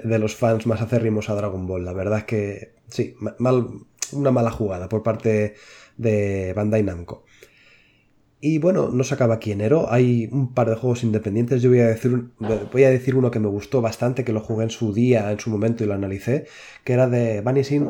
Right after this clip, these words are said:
of Ethan Carter, un walking simulator, muy, con muy buenos gráficos, la verdad es que muy bonito, eh, a la vista, y bueno, que te ponía ahí en la piel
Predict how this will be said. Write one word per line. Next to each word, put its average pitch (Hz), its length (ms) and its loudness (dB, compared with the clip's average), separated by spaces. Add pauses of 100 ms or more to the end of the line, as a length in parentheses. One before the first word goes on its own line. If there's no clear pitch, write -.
of 107 220 -4
Ethan 127 380 -4
Carter, 123 520 -6 (100)
un 101 300 -6
walking 113 400 -2
simulator, 113 640 0 (440)
muy, 120 1000 2 (200)
con 113 140 -2
muy 127 180 4
buenos 117 220 4
gráficos, 131 500 0
la 123 80 0
verdad 107 200 -2
es - 40 -14
que 113 100 -4
muy 117 240 2
bonito, 107 580 -2 (120)
eh, 92 400 -8
a 98 60 -6
la 98 100 -4
vista, 139 440 -4 (520)
y 147 140 0
bueno, 139 200 2
que 160 100 -2
te 110 240 -2
ponía 113 340 -2
ahí 113 160 2
en 113 60 0
la 107 120 -2
piel 117 560 2